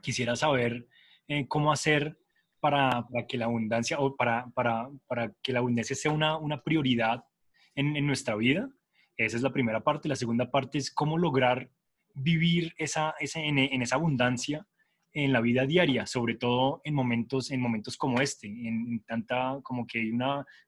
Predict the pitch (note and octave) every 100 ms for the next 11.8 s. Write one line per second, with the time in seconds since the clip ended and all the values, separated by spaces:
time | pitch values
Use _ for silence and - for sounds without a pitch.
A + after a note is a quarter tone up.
0 | - C3+ C3 C#3+ C#3 - B2 A2+ B2+ -
1 | B2 D3 B2 - - _ _ _ B2 B2
2 | B2 B2 D3+ C#3+ B2+ A2+ A#2 A2+ A2+ A2+
3 | C3+ C#3 C3+ C3+ C#3+ B2+ B2+ A2+ A2+ C3+
4 | B2 G2+ B2+ _ _ - A#2+ A#2+ - D#3+
5 | E3+ E3+ F3 F3+ F3+ C#3 - B2+ B2+ C3+
6 | _ _ - E3 D#3+ - E3+ - C#3+ C3
7 | B2 A#2+ C3+ B2+ D3+ C#3 A#2+ A2+ A2+ C#3
8 | G#2 A2 A2+ A2 - C3 A#2 - A#2+ B2+
9 | B2 C3 B2+ C3+ D3+ D3+ _ _ _ A#2
10 | A2 - B2 D3 C3+ A#2+ A#2 A#2 - B2+
11 | C3+ C3 C3 A#2+ G#2 C3+ B2+